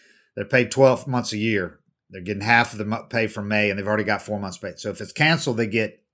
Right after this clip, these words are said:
nothing more than the half this month. Um, but they, so they've collected about a third of their salaries for twenty twenty,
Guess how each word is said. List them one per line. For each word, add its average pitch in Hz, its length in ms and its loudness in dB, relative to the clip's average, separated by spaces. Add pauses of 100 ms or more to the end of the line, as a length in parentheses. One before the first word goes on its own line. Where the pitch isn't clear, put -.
(260)
nothing 113 380 2
more 104 260 0
than 95 180 -8
the 90 60 -8
half 104 280 -2
this - 200 -12
month. 87 200 -14 (680)
Um, 98 520 -2 (1400)
but 120 360 6 (720)
they, 135 400 6
so 143 180 0
they've 131 160 4
collected 151 300 6
about 143 200 8
a 120 40 2
third 165 380 8
of 170 60 4
their 180 80 4
salaries 135 460 6
for 131 80 -6
twenty 127 300 -4
twenty, 113 500 -2